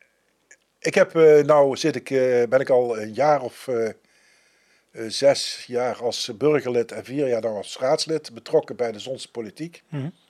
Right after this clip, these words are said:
Speaker 1: En ik heb altijd de commissie Burgerzaken een voorbeeld van politiek bedrijven gevonden. Want in de commissie Burgerzaken werd door alle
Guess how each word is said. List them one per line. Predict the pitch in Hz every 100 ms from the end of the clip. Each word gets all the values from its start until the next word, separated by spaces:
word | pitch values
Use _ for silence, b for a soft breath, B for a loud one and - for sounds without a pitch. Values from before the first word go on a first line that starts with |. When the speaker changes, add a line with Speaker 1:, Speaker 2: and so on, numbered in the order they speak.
| b b b b b b b b
Speaker 1:
En | - 156
ik | 170
heb | 175
altijd | - 220 202 196 175 175 -
de | 131 135 -
commissie | 143 165 208 - 180 110
Burgerzaken | 110 180 196 165 127 151 147 - 127 110
een | 101
voorbeeld | 139 190 151 156
van | - 127 120
politiek | - 120 - 147
bedrijven | 107 98 95 92
gevonden. | 95 92 85 82 - _ _ _ _ _ _ b b b b b b b
Want | - 131
in | - 240
de | 240
commissie | 214 202 170 139
Burgerzaken | 113 208 196 120 123 107 104 -
werd | 143 139 135
door | 127 104 -
alle | - 247 262 233